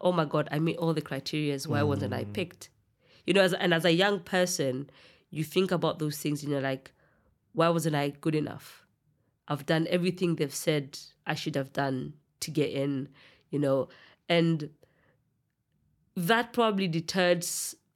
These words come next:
Speaker 1: a lot of my vision. <laughs> And that's why I said
Speaker 2: Mm.
Speaker 1: probably it would be nice to meet young Tubbs and just see where that vision went missing. But just that, we, between that period, between then and when I got into A O U, um,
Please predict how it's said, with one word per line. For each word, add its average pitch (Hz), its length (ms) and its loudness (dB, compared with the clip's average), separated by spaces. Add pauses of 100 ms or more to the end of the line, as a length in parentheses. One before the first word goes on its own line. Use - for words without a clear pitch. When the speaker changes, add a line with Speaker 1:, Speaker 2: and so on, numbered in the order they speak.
Speaker 1:
a 170 80 4
lot 180 240 4
of 165 420 0 (540)
my 165 220 2
vision. 180 520 0 (280)
<laughs> 185 60 0
And 175 120 0
that's 175 160 4
why 190 100 4
I 175 60 4
said 170 220 2
Speaker 2:
Mm. - 20 -8
Speaker 1:
probably 165 300 4
it - 160 -4
would 180 120 2
be 165 80 4
nice 165 240 2
to - 100 -8
meet 170 200 0
young 165 240 2
Tubbs 151 340 -4
and 156 100 -2
just 156 200 -4
see 165 100 -2
where 156 140 2
that 160 160 -2
vision 151 360 2 (440)
went 165 220 4
missing. 156 400 2 (360)
But 180 140 4
just 233 320 2 (160)
that, 214 460 0 (180)
we, 175 200 2
between 185 420 0
that - 260 -2
period, 156 460 0
between 180 400 -4
then 160 200 2
and 165 140 -2
when 160 140 2
I 151 60 0
got - 180 -6
into 151 220 -4 (120)
A 165 100 4
O 147 120 2
U, 151 420 -2 (1600)
um, 156 340 2